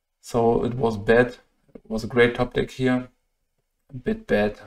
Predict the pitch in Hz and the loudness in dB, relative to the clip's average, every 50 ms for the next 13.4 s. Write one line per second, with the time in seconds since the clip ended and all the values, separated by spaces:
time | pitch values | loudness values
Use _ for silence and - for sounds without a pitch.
0 | - _ - 104 101 - - 92 95 95 95 98 98 95 - _ _ _ _ _ | -16 _ -8 -8 -8 -8 -8 -10 -10 -10 -10 -10 -12 -16 -20 _ _ _ _ _
1 | _ _ _ _ _ _ _ _ _ _ _ _ _ _ _ _ _ _ _ _ | _ _ _ _ _ _ _ _ _ _ _ _ _ _ _ _ _ _ _ _
2 | _ _ _ _ _ _ _ _ _ _ _ - - 107 107 110 117 120 123 - | _ _ _ _ _ _ _ _ _ _ _ -16 -12 -8 -6 -4 -2 0 0 0
3 | - 127 - - _ _ _ _ _ _ _ _ _ _ _ _ _ _ _ _ | 0 -2 -6 -16 _ _ _ _ _ _ _ _ _ _ _ _ _ _ _ _
4 | _ _ _ _ _ _ _ _ _ _ _ _ _ _ _ _ _ _ _ _ | _ _ _ _ _ _ _ _ _ _ _ _ _ _ _ _ _ _ _ _
5 | _ _ _ _ _ _ _ _ _ _ _ _ _ _ - - - 117 113 113 | _ _ _ _ _ _ _ _ _ _ _ _ _ _ -18 -8 -2 0 2 4
6 | 127 143 165 175 147 - - - 131 117 117 107 101 98 101 104 - - - 110 | 4 2 2 0 -4 -4 -2 -2 -2 0 0 0 0 0 -2 -2 -4 -8 -12 -10
7 | 101 - - - 127 123 - - 131 127 - - - - 147 147 - - 143 131 | -10 -10 -10 -10 -10 -10 -8 -6 -4 -4 -4 -4 -6 -6 -6 -6 -4 -6 -8 -8
8 | - - - 110 113 120 117 117 - - - 98 95 104 113 113 - _ _ _ | -6 -6 -6 -4 -4 -4 -4 -6 -6 -8 -8 -8 -8 -8 -8 -12 -16 _ _ _
9 | _ _ _ _ _ _ _ _ _ _ _ _ _ _ _ _ _ _ _ _ | _ _ _ _ _ _ _ _ _ _ _ _ _ _ _ _ _ _ _ _
10 | _ _ _ _ _ _ - 113 110 113 123 127 123 - - - 117 110 104 120 | _ _ _ _ _ _ -6 -2 0 2 2 0 0 -4 -8 -6 -6 -4 -2 0
11 | 117 113 117 113 113 113 110 - - _ _ _ _ _ _ _ _ _ _ _ | 0 2 2 0 0 -2 -6 -10 -14 _ _ _ _ _ _ _ _ _ _ _
12 | _ _ _ _ _ _ _ - 110 104 98 101 104 - - - - - 131 123 | _ _ _ _ _ _ _ -2 0 0 0 0 0 -2 -6 -10 -6 -4 -2 -2
13 | 127 - - 151 156 170 170 - | -2 -2 -6 -6 -6 -6 -8 -12